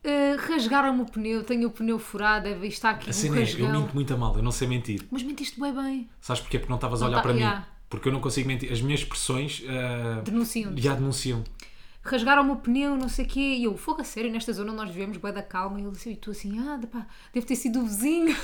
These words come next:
Speaker 1: <laughs> Eu assim, "Oh, Rui, achas que foi o vizinho?" Tipo, aquele velhinho nem tem força para pegar numa
Speaker 2: E,
Speaker 1: faca.
Speaker 2: portanto, já estava o vizinho metido ao barulho.
Speaker 1: <laughs> Yeah,
Speaker 2: Yeah.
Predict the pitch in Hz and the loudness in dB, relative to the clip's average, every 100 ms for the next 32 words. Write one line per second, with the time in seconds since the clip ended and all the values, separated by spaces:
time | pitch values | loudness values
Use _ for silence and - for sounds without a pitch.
0 | - 294 - - 349 - 208 220 208 233 | 0 2 0 0 0 0 -2 -2 -2 -2
1 | 269 - 285 254 202 190 247 233 196 196 | -4 -8 -6 -4 -4 -2 0 0 -2 -6
2 | 233 262 240 247 262 269 247 247 226 262 | -4 -2 2 2 2 0 0 -2 -2 -2
3 | 262 254 226 - 262 247 247 233 220 160 | -2 -4 -8 -6 -2 0 2 0 -2 0
4 | - 156 139 151 147 147 143 139 147 151 | 4 4 6 6 6 6 4 4 2 0
5 | 147 143 143 131 226 - 262 240 - - | 0 2 2 2 0 2 6 12 12 12
6 | - | 8